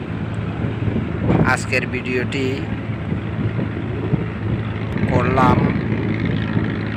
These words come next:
চট্টগ্রাম বিজয়নগর চোদ্দ নাম্বার ঘাট থেকে। আমাদের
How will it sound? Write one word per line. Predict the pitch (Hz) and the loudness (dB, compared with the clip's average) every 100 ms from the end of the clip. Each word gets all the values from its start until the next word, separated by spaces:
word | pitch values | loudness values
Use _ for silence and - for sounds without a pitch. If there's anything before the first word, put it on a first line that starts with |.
| 53 53 53 55 53 53 107 107 110 107 107 107 113 107 - - | -4 -4 -4 -4 -4 -4 -4 -2 -2 -4 -2 -2 -2 -2 -2 0
চট্টগ্রাম | 113 113 123 123 120 113 110 - - 107 107 - 53 - 55 - - - - - - - - - - - - - - - - - - - - - 131 | 0 2 2 2 2 2 0 -2 -2 -2 -2 -4 -2 -2 2 4 6 4 2 0 0 2 2 4 2 2 -2 -4 -4 0 2 4 2 0 -2 0 4
বিজয়নগর | 131 120 123 120 117 117 110 - - - - - - - - - - - - - | 4 6 6 6 6 6 4 0 -2 -2 -2 -4 -4 -4 -4 -2 -2 -2 -2 2
চোদ্দ | 117 107 127 | 2 4 6
নাম্বার | 123 120 123 117 | 4 6 6 6
ঘাট | 117 110 117 | 4 4 0
থেকে। | 113 123 160 - - - 55 55 53 53 55 55 55 53 53 55 55 53 - 53 - - - - - - - - | 0 0 0 -2 -2 -4 -4 -4 -4 -4 -4 -4 -2 -4 -4 -4 -2 -2 -2 -2 -2 -2 -2 -2 -2 -2 0 0
আমাদের | 127 131 135 135 | 2 2 2 4